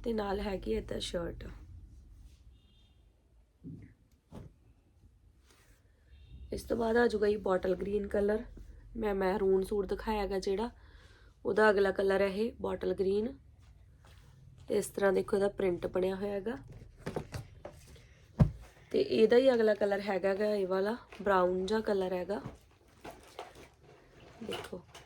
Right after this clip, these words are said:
ਕਲਰ ਸਾਰੇ, ਕਲਰ ਚਾਰਟ ਸਾਰਾ ਹੀ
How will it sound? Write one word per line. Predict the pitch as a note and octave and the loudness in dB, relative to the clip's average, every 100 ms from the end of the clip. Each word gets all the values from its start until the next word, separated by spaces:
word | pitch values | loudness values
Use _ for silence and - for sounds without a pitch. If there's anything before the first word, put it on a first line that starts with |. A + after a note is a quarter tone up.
| - - - - - | -20 -20 -20 -20 -6
ਕਲਰ | G#3 G3+ G#3 | 2 8 8
ਸਾਰੇ, | G#3 G3 F#3 G#3 | 6 0 2 2
ਕਲਰ | G#3 G3+ F#3+ | 2 2 2
ਚਾਰਟ | G3+ F#3 | 2 -2
ਸਾਰਾ | - F#3+ F3+ F#3+ | 0 0 2 2
ਹੀ | G#3+ | 0